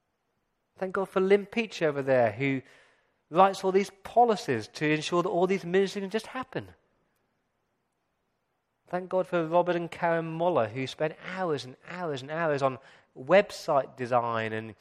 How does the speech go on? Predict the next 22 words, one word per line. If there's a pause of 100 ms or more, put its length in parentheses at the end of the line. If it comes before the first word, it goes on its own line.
(380)
graphic
design
to
enable, (420)
uh, (140)
gospel
work
to
keep
on
happening. (3250)
Vanya, (1300)
on
the
greeting
teams,
just
loves
welcoming
the
new
people.